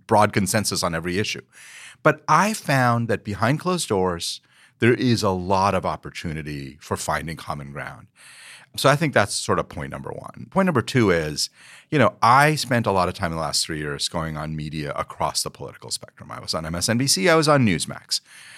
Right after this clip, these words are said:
And again, I found that if you're having open, honest conversations, no, you're not gonna always agree with the hosts. No, there are gonna be times when the questions are gonna be framed in a way that's, eh, not super helpful. But the bottom line is that you can engage with people.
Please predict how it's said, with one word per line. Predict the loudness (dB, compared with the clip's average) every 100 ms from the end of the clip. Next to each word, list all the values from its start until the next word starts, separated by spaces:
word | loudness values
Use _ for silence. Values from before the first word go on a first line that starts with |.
| -20 0
And | 4 4 4 0 -4 -12 _ _ -8
again, | -4 2 4 4 4 0 -6 -6
I | -4 -4
found | -4 -2 -2 -4 -6
that | -6 -8 _ _
if | -14 -12
you're | -10
having | -10 -12 -6
open, | -4 0 4
honest | 4 4 2
conversations, | -2 -4 -4 -4 -6 -8 -2
no, | 0 2
you're | 2
not | 2
gonna | 4 2
always | 2 -2
agree | -6 -6
with | -8 -10
the | -10 -12 -16 -20 -20 -20 _
hosts. | -2 4 4 4 4
No, | 4 4
there | 2 2
are | 2
gonna | 2
be | -2
times | -4 -6 -6
when | -6
the | -8
questions | -6 -8 -8
are | -10
gonna | -10
be | -12
framed | -8 -6 -6
in | -8
a | -6
way | -6
that's, | -8 -8 -6
eh, | -4
not | 0 0 -2
super | -6 -4
helpful. | -4 0 0 0 -12 -14 -2
But | 0 2
the | 4
bottom | 6 6 4
line | 4 4
is | 0
that | -2
you | -2
can | -2
engage | 2 4 4
with | 2 -2
people. | -8 -14 -16 -2